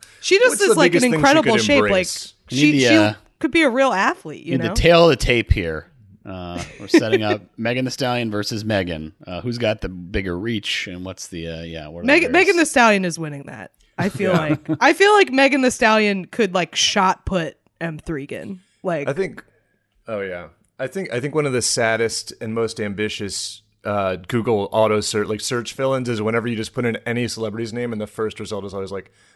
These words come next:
Speaker 2: "That celebrity wife." <laughs> It's like,
Speaker 1: <laughs>
Speaker 2: all right, well, that's kinda sad. And also, if you just think, you, you're right away, you're not like, "Oh, this is something." You're like, "I will meet them, and I just need to know if the fucking runway is clear. I need to know if
Speaker 1: Right.
Speaker 2: they're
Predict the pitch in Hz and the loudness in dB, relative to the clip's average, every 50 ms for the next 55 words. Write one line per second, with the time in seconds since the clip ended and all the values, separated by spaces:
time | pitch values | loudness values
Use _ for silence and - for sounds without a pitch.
0 | _ - 113 123 127 127 - - 127 123 120 107 113 110 107 104 95 90 98 101 | _ -4 -2 -2 -2 -2 -2 -2 -2 0 0 0 -2 -4 -4 -6 -6 -4 -4 -4
1 | 92 82 - - - - _ _ _ - 147 - - 156 147 - - 135 110 104 | -4 -4 -8 -16 -20 -20 _ _ _ -10 -10 -8 -6 -6 -6 -4 -4 -4 -6 -6
2 | - - - _ _ - 226 - - - - 330 - - 349 330 - - - - | -8 -12 -18 _ _ -14 -14 -14 -4 2 4 4 6 6 6 4 4 2 -4 0
3 | 131 139 139 131 120 113 107 107 123 139 151 151 156 160 151 147 - - 170 175 | 2 4 4 4 4 2 2 2 2 2 4 4 2 2 0 0 0 -2 -2 0
4 | 180 170 156 - 170 165 170 170 151 147 139 143 151 147 - 160 151 143 135 117 | 0 0 0 0 2 4 4 4 4 2 2 0 0 0 0 0 0 0 0 -2
5 | - - 120 101 139 190 220 208 233 214 - - 202 185 151 - _ _ _ - | -6 -10 -10 -6 -6 -6 -4 -4 -4 -4 -4 -4 -4 -4 -4 -8 _ _ _ -12
6 | 139 151 175 170 170 156 156 170 214 226 220 214 190 185 175 156 156 156 156 147 | -8 -6 -6 -6 -6 -4 0 2 4 4 4 4 4 4 2 2 2 0 -2 -2
7 | 143 135 - 120 110 107 104 - - _ _ _ _ - 190 190 180 170 156 175 | -4 -4 -4 -6 -6 -8 -10 -12 -18 _ _ _ _ -2 0 0 2 0 0 -2
8 | 160 - 147 123 - - 139 123 113 120 113 117 120 107 104 - - - _ - | -4 -4 -6 -6 -4 -4 -6 -4 -4 -6 -6 -4 -4 -6 -6 -8 -12 -12 _ 0
9 | 180 220 220 226 240 226 220 202 214 214 208 - 120 113 110 107 107 - 127 123 | 2 2 4 6 6 4 4 4 0 -2 -2 -4 -4 -4 -4 -6 -8 -8 -8 -8
10 | 123 117 113 120 117 120 135 127 - 127 117 107 110 107 110 104 104 98 - - | -6 -6 -6 -6 -8 -8 -8 -10 -10 -10 -10 -8 -8 -6 -4 -4 -6 -6 -8 -10
11 | 104 101 - - 110 98 - 98 101 113 107 104 98 90 76 71 - - - 101 | -14 -12 -10 -10 -10 -10 -10 -10 -8 -8 -6 -8 -8 -12 -14 -16 -18 -18 -16 -14
12 | 87 - - - - - 104 107 107 - 104 101 101 98 90 196 202 180 175 95 | -14 -14 -16 -18 -20 -16 -14 -14 -14 -14 -12 -12 -12 -10 -6 -2 -2 -2 -2 -4
13 | 90 78 - | -8 -12 -20